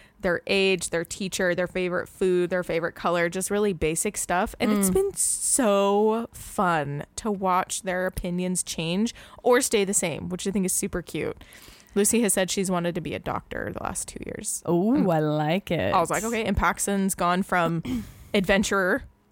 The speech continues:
Speaker 2: Mm-hmm.
Speaker 1: to, <laughs> like, some, I can't remember which sport. I think it was a baseball player to now he wants to be an electrical engineer. <laughs>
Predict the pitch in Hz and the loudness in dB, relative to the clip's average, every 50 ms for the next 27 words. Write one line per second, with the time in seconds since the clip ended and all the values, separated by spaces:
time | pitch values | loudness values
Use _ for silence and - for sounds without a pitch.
0 | _ _ _ _ _ _ - - 208 185 165 196 233 240 220 202 202 196 196 233 | _ _ _ _ _ _ -2 0 0 0 0 0 2 4 4 4 4 4 4 2
1 | - - - - 226 - - - 214 - _ _ _ _ _ - - - - - | 0 -2 0 0 -2 0 0 -4 -4 -4 _ _ _ _ _ -20 -18 -16 -16 -16
2 | - - - 226 175 - 214 226 202 202 196 - 196 202 - - 175 185 170 165 | -8 -2 -2 -2 0 2 2 4 4 4 2 2 0 0 0 0 0 0 0 2
3 | 175 175 175 170 - - - - - - 185 180 160 170 196 185 185 180 180 180 | 2 2 2 0 0 -2 -4 -4 -2 0 0 2 2 2 2 0 0 0 0 0
4 | 170 165 151 170 - - 170 160 - - 165 160 156 156 151 160 - - - 170 | 0 0 0 0 0 0 -2 -2 0 0 0 0 2 0 0 -2 -2 -2 0 0
5 | 165 156 151 147 156 160 156 156 151 156 - - 175 175 165 165 - 175 - - | 0 0 0 -2 -2 -2 0 -2 -2 -4 -4 -6 -6 -6 -4 -2 -4 -4 -4 -6
6 | - - 160 175 196 - 147 - - - 247 - | -6 -6 -4 -4 -4 -4 -4 -4 -2 -4 -4 -4